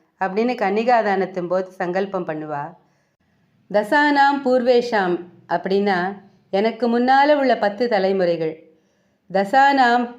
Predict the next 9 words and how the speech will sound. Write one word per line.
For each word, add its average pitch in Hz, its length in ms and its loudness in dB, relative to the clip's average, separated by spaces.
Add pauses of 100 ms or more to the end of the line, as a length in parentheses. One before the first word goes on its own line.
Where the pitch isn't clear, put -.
(100)
பரேஷாம்னா 208 1080 0 (360)
எனக்கு 214 320 -2
பின்னால 262 480 2
வரக்கூடிய 220 520 0
பத்து 190 300 -4
தலைமுறைகள், 165 720 -4 (580)
ஆத்ம 311 540 0
நச்ச 240 520 0 (160)
அப்படின்னா 185 680 -2